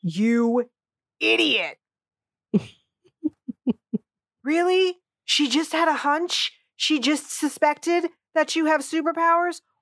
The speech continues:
Speaker 1: all on her own? Okay, Mister Murdoch. God.
Speaker 2: He's blinded.
Speaker 1: That's terrible.
Speaker 2: <laughs> By what he's feeling for her.
Speaker 1: Mm-hmm. Yeah.
Speaker 2: <laughs>
Speaker 1: Yeah, I think it's less about feeling at this point.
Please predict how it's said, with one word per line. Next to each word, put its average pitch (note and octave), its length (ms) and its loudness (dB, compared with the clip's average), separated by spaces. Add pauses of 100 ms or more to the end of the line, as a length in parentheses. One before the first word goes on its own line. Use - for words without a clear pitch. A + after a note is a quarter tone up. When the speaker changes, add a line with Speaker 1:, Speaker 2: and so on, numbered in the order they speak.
Speaker 1:
all C#4 240 2
on D#4+ 160 2
her E4 120 0
own? F4 280 0 (440)
Okay, C#4+ 300 2
Mister A3+ 300 0
Murdoch. G#3 420 2 (200)
God. C4 560 0 (920)
Speaker 2:
He's D4 360 0 (600)
blinded. A3 1000 0 (1300)
Speaker 1:
That's A#3+ 260 0
terrible. F#3+ 500 0 (880)
Speaker 2:
<laughs> - 1000 -18
By B3 160 2
what A#3+ 220 2
he's C4 280 0
feeling B3 440 2
for E3+ 200 2
her. D#3+ 400 2
Speaker 1:
Mm-hmm. A#3+ 440 2 (180)
Yeah. A#3+ 360 2
Speaker 2:
<laughs> - 60 -14 (880)
Speaker 1:
Yeah, C#4 160 2
I D#4 140 2
think F4 200 -2
it's - 160 -2
less C4 280 2
about B3 260 0
feeling C4 340 0
at A#3 120 -2
this A#3 120 0
point. A3 400 0